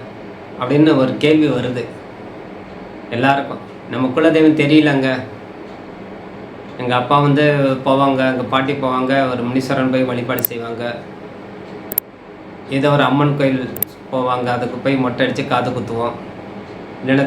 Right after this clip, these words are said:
திருப்பதி போவோம், பழனிக்கு போவோம், திருச்செந்தூர் போவோம், எல்லாமே நம்ம சொல்லிக்கிட்டுண்டான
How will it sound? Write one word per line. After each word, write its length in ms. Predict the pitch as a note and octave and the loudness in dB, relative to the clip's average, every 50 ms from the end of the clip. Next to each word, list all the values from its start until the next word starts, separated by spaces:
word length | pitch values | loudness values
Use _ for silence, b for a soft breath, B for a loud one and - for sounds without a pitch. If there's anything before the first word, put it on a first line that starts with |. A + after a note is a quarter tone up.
| C#3 | 2
திருப்பதி 360 | D3+ D3 C#3 C#3+ D3 C#3 C3+ - C3 B2 | 2 2 2 2 2 2 2 0 0 0
போவோம், 340 | B2 B2 B2 B2 B2 - G2+ - - - - - - - - - - - - - - - - | 0 2 2 0 0 -2 -4 -8 -12 -14 -14 -16 -16 -14 -14 -14 -14 -14 -16 -16 -8 -2 0
பழனிக்கு 420 | B2+ C3 C3+ C#3 C#3+ C#3 C#3 C3 A#2+ B2 B2 | 2 4 4 2 2 2 0 -2 -2 0 0
போவோம், 400 | A#2+ A#2 A#2+ B2 B2 A#2+ A#2+ - - - | 0 0 0 0 -2 -4 -6 -8 -6 -4
திருச்செந்தூர் 480 | C#3 C3+ C#3 - D3+ C#3+ C3+ C3+ C3 B2 - B2+ | -4 -4 -2 0 2 2 2 2 2 0 -2 -2
போவோம், 320 | A#2 A#2+ A#2+ B2+ B2+ C3 D3 D3 | -2 0 0 -2 -2 -2 0 2
எல்லாமே 320 | D3 D3+ D3+ D3+ D#3 F3+ F#3 E3+ C#3+ | 4 4 4 4 4 4 4 2 2
நம்ம 200 | C#3 D3 D#3 D3+ D3 - | 2 2 2 2 0 0
சொல்லிக்கிட்டுண்டான 840 | C#3+ C#3+ D#3 D#3 D3 C#3 C3 C3 C3+ C#3 C3+ C3 C3 C3 C3+ F3 | 2 2 2 2 2 2 0 0 0 0 2 2 2 2 0 0